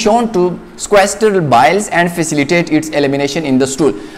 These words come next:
और इसका ये काम है कि ये bile को यानी gall bladder को इसी तरह कंस्ट्रिक्ट कर लेता है और जब उसकी constriction हो जाए, gall bladder के wall जो है वो constrict हो जाए,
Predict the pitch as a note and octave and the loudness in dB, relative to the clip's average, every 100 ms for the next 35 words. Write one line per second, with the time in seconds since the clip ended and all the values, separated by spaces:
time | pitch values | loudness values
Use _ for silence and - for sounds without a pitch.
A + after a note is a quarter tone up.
0 | - F#3 F#3+ G#3 A3 C4 F3 F#3 F3+ E3 | 0 2 2 0 0 2 4 2 2 2
1 | F#3 F#3 F3+ F3 D3 D#3 D3+ A2+ B2 D#3+ | 2 0 -2 0 0 2 0 2 2 2
2 | F#3 F3 E3 D#3+ C#3+ C#3 C3 C#3+ C#3+ B2+ | 0 0 2 2 2 2 4 4 4 2
3 | E3 E3+ D#3+ C#3+ D#3 E3 D#3 D3+ C#3+ C3 | 2 0 0 -2 -2 0 0 0 -4 -4
4 | - G#3 F#3+ - E3+ D#3+ D#3+ E3+ F3+ F3 | -4 -6 -4 -2 0 0 0 0 -2 -4
5 | - - C#3+ C#3+ E3+ D#3+ F3 E3+ E3+ E3+ | -16 -2 2 4 2 0 -4 -4 -4 -2
6 | C#3+ - F#3 F3 F3 D3+ D3+ D3+ C3 C#3+ | -2 -2 -4 0 0 2 4 2 2 0
7 | C#3 D#3+ D3+ D3+ A2+ C3+ D3+ D#3 D3 D3+ | 2 0 0 -2 2 4 4 2 0 0
8 | D3 C#3 C3 F3 F3 D3+ C#3 F3+ | 0 -2 -2 -4 0 0 2 0